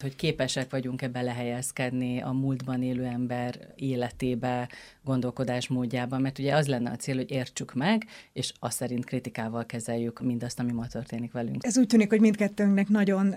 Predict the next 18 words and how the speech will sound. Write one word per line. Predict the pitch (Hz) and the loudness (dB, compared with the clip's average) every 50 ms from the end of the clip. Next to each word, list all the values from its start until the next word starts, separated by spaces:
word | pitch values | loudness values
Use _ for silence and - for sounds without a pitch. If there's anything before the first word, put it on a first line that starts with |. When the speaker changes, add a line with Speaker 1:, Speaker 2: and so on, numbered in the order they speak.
| - | 0
Speaker 2:
nagyon | 214 208 220 233 214 208 202 202 | 2 4 4 6 6 6 4 4
fontos | 202 202 196 202 202 202 202 - | 2 2 0 0 0 0 0 2
része | 220 208 202 208 - 208 | 2 2 2 2 2 2
ennek | 190 202 202 196 202 202 | 4 4 4 4 2 2
a | 220 202 190 196 190 196 | 2 2 2 2 0 0
könyvnek, | - 220 226 220 208 202 208 | 4 6 8 8 8 6 4
ennek | 214 202 196 196 202 | 2 0 2 2 0
az | 185 208 | 2 2
előadás | 214 202 190 185 180 180 170 180 - | 4 4 4 4 4 2 0 0 0
sorozatnak, | - 214 208 220 233 226 226 233 - 254 247 254 262 262 - - | -2 0 2 2 4 4 4 4 6 6 6 6 4 4 2 2
mert | 202 208 208 208 | 4 4 4 4
Takács | 208 330 - 311 202 208 - | 2 4 6 6 4 6 4
Ádám | 247 214 208 202 196 - - | 4 4 6 6 4 2 2
azt | - 240 262 - - | 0 -2 0 0 0
állítja, | 147 180 196 190 190 196 196 - - 233 226 240 277 302 285 - 185 | 0 0 0 0 0 -2 -2 -2 0 2 4 4 4 4 2 0 -2
vagy | 185 190 185 - - - | -2 -2 -2 -2 -4 -6
hát | 202 196 | -6 -4
tulajdonképpen | - - 262 247 233 214 202 202 - 202 202 - 190 185 185 180 185 202 | 2 4 6 6 6 6 4 2 0 -2 -2 0 0 2 2 2 0 -2